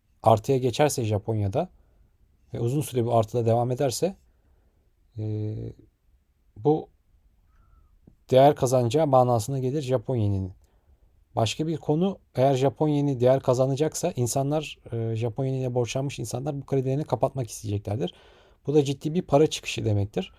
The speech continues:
Hangi ülkelerde bu ka-, Japon, e, yeniyle borçlanarak Japon, yatırım yapılmış, hangi currency'lerle?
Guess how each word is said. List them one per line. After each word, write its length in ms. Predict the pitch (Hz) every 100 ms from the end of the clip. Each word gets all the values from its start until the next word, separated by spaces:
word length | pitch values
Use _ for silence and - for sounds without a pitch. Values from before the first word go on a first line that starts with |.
| - - - - -
Hangi 300 | - 156 165
ülkelerde 520 | 156 - 127 120 117 117
bu 40 |
ka-, 280 | 113 - 110
Japon, 380 | 123 - 123 - 113
e, 60 | 110 113 110 110 110 104 - - -
yeniyle 440 | 113 120 135 139 120
borçlanarak 540 | 117 - 127 127 120
Japon, 460 | - 117 - - 120
yatırım 320 | 117 147 143
yapılmış, 360 | 113 113 135 127
hangi 240 | 123 113
currency'lerle? 720 | 117 110 104 104 101 123 185